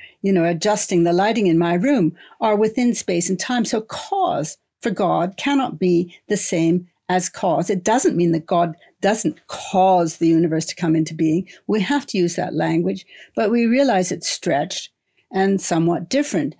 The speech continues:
Now, a very good example of this, getting back to S-, S-, Locke again and, and the early modern use of the attributes, would be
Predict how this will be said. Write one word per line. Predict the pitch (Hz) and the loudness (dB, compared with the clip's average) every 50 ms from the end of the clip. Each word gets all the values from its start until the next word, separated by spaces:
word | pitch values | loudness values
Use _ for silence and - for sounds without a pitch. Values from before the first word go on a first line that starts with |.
| _ _ - | _ _ -2
Now, | 214 214 214 | 0 0 0
a | 202 | 0
very | 180 254 285 339 359 | 2 2 2 2 2
good | 294 233 233 214 180 175 | 0 0 0 0 0 0
example | 160 - - 190 196 196 185 - 165 | -4 -2 0 0 0 0 0 -2 -4
of | 156 156 156 | -4 -4 -2
this, | - 214 202 170 - - | -2 0 0 0 -2 -2
getting | - 185 175 180 170 160 | -4 0 0 0 0 2
back | 185 180 165 - _ | 0 -2 -2 -4 _
to | - 180 | -6 -6
S-, | 175 - - - - | -6 -6 -10 -12 -14
S-, | - - - - _ _ | -12 -12 -12 -12 _ _
Locke | 170 160 160 170 175 175 180 185 180 - | 0 0 2 2 2 2 0 0 0 -4
again | 175 156 196 185 175 170 170 | -6 -2 -2 -2 0 0 0
and, | 160 156 165 185 - - - _ _ _ _ _ | 0 0 -2 -4 -6 -20 -20 _ _ _ _ _
and | 180 175 170 170 165 | -2 0 2 0 0
the | 165 170 156 151 - _ 202 165 - - 247 - - - - _ | 0 0 -2 -2 -4 _ -20 -20 -20 -20 -20 -20 -20 -20 -10 _
early | - 196 196 185 175 | 0 2 4 4 4
modern | 170 170 180 202 226 247 254 226 180 156 151 165 - _ _ _ _ _ _ _ _ _ _ _ _ | 4 4 4 4 4 2 2 2 2 0 0 -2 -6 _ _ _ _ _ _ _ _ _ _ _ _
use | - 202 196 196 180 180 - | -2 2 2 2 2 2 0
of | 170 156 151 | -4 -2 0
the | 170 160 151 - _ | 0 0 0 -2 _
attributes, | 190 226 226 226 - - _ 202 170 - - - - - - _ _ _ _ _ - | -2 -2 -2 -4 -6 -10 _ -6 -6 -6 -6 -8 -12 -14 -14 _ _ _ _ _ -2
would | 214 226 214 175 180 | 0 0 0 0 0
be | 202 185 175 180 180 - | 2 2 2 2 0 -2